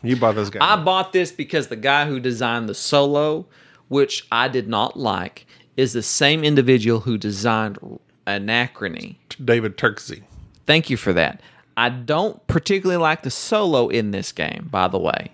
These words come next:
Speaker 1: Well, I will say this. I
Speaker 2: Got
Speaker 1: played
Speaker 2: me.
Speaker 1: it solo.
Speaker 2: Played it solo.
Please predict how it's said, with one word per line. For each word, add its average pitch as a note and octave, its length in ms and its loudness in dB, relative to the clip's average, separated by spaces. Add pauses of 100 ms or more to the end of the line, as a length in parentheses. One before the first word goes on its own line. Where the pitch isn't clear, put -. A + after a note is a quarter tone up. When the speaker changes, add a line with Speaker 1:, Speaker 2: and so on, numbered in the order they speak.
(180)
Speaker 1:
Well, D3+ 440 -2
I A#2+ 120 -2
will D3+ 180 0
say G#3 200 2
this. G3+ 540 -2
I G#2+ 60 -4
Speaker 2:
Got E3 180 4
Speaker 1:
played D3+ 140 4
Speaker 2:
me. G3 60 2
Speaker 1:
it F#3 60 -2
solo. A3+ 400 2
Speaker 2:
Played F#2 220 2
it - 100 -10
solo. - 280 -2